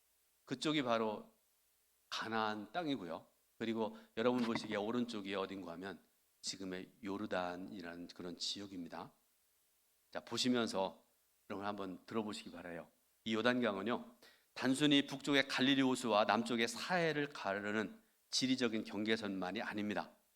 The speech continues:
요단강은 이런 지리적인 경계-, 경계선을 넘어선 영적인 경계선이기도 하고요. 광야에서의 불안정성과 정착 땅인 가나안 사이의 경계선이기도 합니다. 그러므로 요단강을 걷는다는 것은 광야 생활을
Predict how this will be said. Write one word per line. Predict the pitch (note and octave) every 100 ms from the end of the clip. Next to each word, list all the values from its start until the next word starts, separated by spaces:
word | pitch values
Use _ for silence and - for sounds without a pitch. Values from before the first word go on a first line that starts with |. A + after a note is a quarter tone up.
| _ _
요단강은 | B2 C#3+ C3+ B2 C#3+ - - - - -
이런 | E3 F3+ F3+
지리적인 | D3+ E3+ E3 D#3+ D3+
경계-, | C3+ B2 B2 B2 A#2+ -
경계선을 | A#2 A#2+ B2 A#2+ A2
넘어선 | G#2+ C3+ A#2+ G2+ C#3+ - - _
영적인 | A2 C#3 D3+ - D3 C3+ C3
경계선이기도 | - G#2+ A#2 A#2+ A2+ G#2+ G2 F2
하고요. | F2+ G2 E3 - - _ _ _
광야에서의 | - A#2+ C#3+ D3 D3 D3 C3+
불안정성과 | C3+ C3+ C#3 C#3+ C3+ C3 A2 B2 A2+ A2 A2 A2
정착 | A2 A2 A2+ A#2 A2+ -
땅인 | G#2 G2+ G2 G2
가나안 | - G2+ G#2 G#2+
사이의 | - F#2 F#2 F2+
경계선이기도 | - G2+ G#2+ G#2+ F#2+ F#2 E2+
합니다. | G2+ G2 D#2 - _ _ _
그러므로 | - G#2+ A2 G#2+ - - -
요단강을 | A#2 B2 B2+ B2
걷는다는 | A#2+ G#2+ G#2 G2 F#2+
것은 | F2+ A#2 G#2+ - _ _ _
광야 | - G2 G2+
생활을 | G#2 F#2+ F#2 F#2+